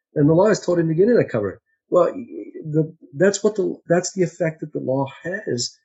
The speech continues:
on our hearts. Now, is that bad? Well, the, the effect of it is condemnation.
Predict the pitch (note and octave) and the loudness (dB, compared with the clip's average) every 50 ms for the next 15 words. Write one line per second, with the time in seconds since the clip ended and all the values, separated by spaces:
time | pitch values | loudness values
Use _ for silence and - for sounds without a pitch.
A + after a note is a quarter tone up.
0 | _ _ _ C3 B2+ B2+ C3+ B2+ A#2+ - - - A#3+ B3+ - - - - - _ | _ _ _ -4 -2 0 0 -2 -4 -6 -8 -6 -6 -4 -6 -6 -10 -16 -20 _
1 | _ _ - D#3+ D3+ D3+ D#3 D3 C3 D3+ D#3+ D3+ C3+ - G2+ A2 A2+ C#3+ G3+ A#3 | _ _ 2 2 4 6 4 4 4 2 0 -2 -2 -4 -4 0 2 2 2 2
2 | A#3+ G#3 C3 - - _ _ _ _ - E3 F3 F3 E3+ E3 D3 D3 C#3 C#3+ C#3+ | 0 -2 -4 -6 -10 _ _ _ _ 2 4 4 4 4 2 2 0 0 2 2
3 | C3+ C3 C3 - G3 A3 A#3+ - - F3 - C#3 C3 C3 A#2+ G#2 - - - - | 2 2 2 4 2 2 4 4 2 4 4 4 2 2 0 -2 -4 -10 -6 -2
4 | C3+ C#3 D3 C3+ A2 G#2+ A2+ A2 C3+ F#3 G3+ - - - D#2+ - | 0 2 2 2 2 2 2 4 4 4 4 2 -2 -8 -10 -10